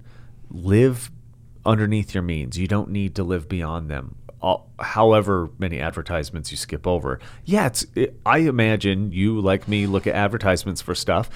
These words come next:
even, like, innocuous, like, "Oh, I really like that jacket." That's, like, a four hundred dollar jacket. Well, if I want to take good pictures and be happy and do my art and not be, um,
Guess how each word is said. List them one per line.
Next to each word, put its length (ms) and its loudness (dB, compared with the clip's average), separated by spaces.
even, 260 0
like, 220 4
innocuous, 480 2
like, 180 -2
"Oh, 60 -8
I 80 -2
really 300 0
like 160 0
that 160 -4
jacket." 500 -4
That's, 180 2
like, 160 4
a 60 -8
four 340 -4
hundred 160 0
dollar 220 4
jacket. 440 0
Well, 320 8
if 140 0
I 100 6
want 280 2
to 100 2
take 320 0
good 180 2
pictures 520 0
and 440 -6
be 120 -2
happy 420 0
and 180 -4
do 100 0
my 220 0
art 360 2
and 160 -2
not 240 0
be, 340 0
um, 480 0